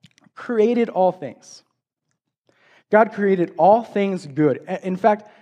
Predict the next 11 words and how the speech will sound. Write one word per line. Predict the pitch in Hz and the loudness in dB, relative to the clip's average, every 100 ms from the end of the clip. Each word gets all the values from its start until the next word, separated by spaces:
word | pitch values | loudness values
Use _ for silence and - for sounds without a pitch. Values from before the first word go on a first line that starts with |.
| _ 147 | _ 2
God | 180 254 | 4 6
existed | 233 170 214 202 151 | 4 0 -4 -4 -8
before | 147 - 160 170 - | -10 -8 -2 0 0
all | 127 113 | -6 -8
things. | - - - - _ _ _ _ _ _ | -14 -20 -20 -20 _ _ _ _ _ _
And | 202 | 0
he | 208 | 0
created | - 214 233 | 2 4 6
out | 208 | 6
of | 185 | 4
an | 156 | 0